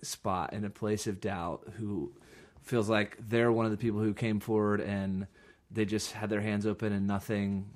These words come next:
nothing, like, certainly nothing this spectacular happened to them.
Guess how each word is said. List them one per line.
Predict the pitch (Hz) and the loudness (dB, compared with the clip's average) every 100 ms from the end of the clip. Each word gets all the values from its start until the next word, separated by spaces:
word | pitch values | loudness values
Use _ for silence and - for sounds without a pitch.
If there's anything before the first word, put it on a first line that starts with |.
| - | -8
nothing, | 113 113 120 107 101 - _ _ _ - - | -2 0 2 0 -2 -6 _ _ _ -20 -2
like, | 113 101 - _ - | 0 0 -6 _ -6
certainly | - 113 110 | -2 0 0
nothing | 104 104 107 101 | 0 0 -2 -2
this | 104 | -2
spectacular | - 101 - 107 101 107 98 | -2 -4 -2 -2 -2 -2 -2
happened | 98 95 98 98 | -2 -2 -4 -6
to | 107 | -6
them. | 95 101 95 92 | -6 -6 -6 -8